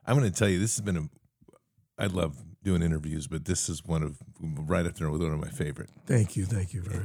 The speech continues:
Speaker 2: much.
Speaker 1: Um, and I look forward to doing more, if you will, down the way.
Speaker 2: Thank
Speaker 1: But
Speaker 2: you,
Speaker 1: I'd like
Speaker 2: Scott.
Speaker 1: to, I'd like to, I, I just want you to share one last thing, and then, and then, um, and then I'm, we're gonna close with a prayer. But
Speaker 2: Okay, thank you.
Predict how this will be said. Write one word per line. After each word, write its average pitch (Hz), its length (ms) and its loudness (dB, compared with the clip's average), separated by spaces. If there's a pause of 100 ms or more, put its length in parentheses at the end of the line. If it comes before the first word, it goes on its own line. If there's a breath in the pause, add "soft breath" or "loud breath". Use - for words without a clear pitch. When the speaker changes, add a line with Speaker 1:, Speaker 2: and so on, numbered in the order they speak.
Speaker 2:
much. 90 100 -8
Speaker 1:
Um, 82 520 -4
and 98 120 -2
I 101 60 4
look 123 180 4
forward 110 260 4
to 87 80 2
doing 85 300 4
more, 82 420 2 (100)
if - 240 -10
you 80 120 -2
will, 76 300 -4 (160)
down 76 240 -4
the 78 60 -2
way. 73 280 -6 (300)
Speaker 2:
Thank 95 180 0
Speaker 1:
But - 80 -4
Speaker 2:
you, 87 80 -2
Speaker 1:
I'd 82 120 -2
like 87 160 -2
Speaker 2:
Scott. 78 80 -10
Speaker 1:
to, 73 100 -4
I'd 85 140 -4
like 90 220 -2
to, 76 180 -4 (680 loud breath)
I, - 60 -10 (120)
I 127 40 0
just 120 260 2
want 151 200 6
you 120 60 4
to 107 80 6
share 101 240 2
one 90 200 4
last 85 280 2
thing, 92 200 4
and 80 100 4
then, 80 260 0
and 87 220 -2
then, 82 260 -6
um, 85 360 -10 (680)
and 90 100 0
then 87 80 0
I'm, 87 240 0
we're 90 120 -4
gonna 80 180 -2
close 90 340 -2
with - 80 -14
a - 60 -6
prayer. 73 420 0
But 67 160 -10 (120)
Speaker 2:
Okay, 117 100 -14 (180)
thank 92 200 -18
you. - 60 -20